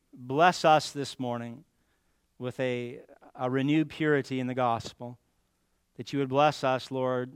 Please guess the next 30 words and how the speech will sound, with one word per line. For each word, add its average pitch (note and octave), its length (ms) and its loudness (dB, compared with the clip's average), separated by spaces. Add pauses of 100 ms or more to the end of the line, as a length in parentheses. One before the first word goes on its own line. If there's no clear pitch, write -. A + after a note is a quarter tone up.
not C3+ 340 -2
only C#3 280 0
with B2+ 160 -6
an C3 80 -4
understanding, B2+ 760 -4 (200)
but B2+ 160 -2
a A#2+ 60 -4
joy A#2 480 -2
that A2 140 -10
that A#2+ 180 -4
should - 220 -14
produce, A2 600 -10 (680)
that B2 160 -4
we C3 140 -2
truly C#3+ 380 -4
can C3 360 -6
say A2+ 420 -8 (580)
that B2 100 -8
we B2+ 140 -4
are A#2+ 100 -4
<laughs> - 0 -
saved - 420 -10
by B2+ 100 -10
grace A#2+ 260 -8
through A#2 140 -12
faith A#2 280 -8
in G#2 120 -14
Christ A#2 360 -8 (220)
alone. C3+ 600 0 (180)
Praise C3+ 540 0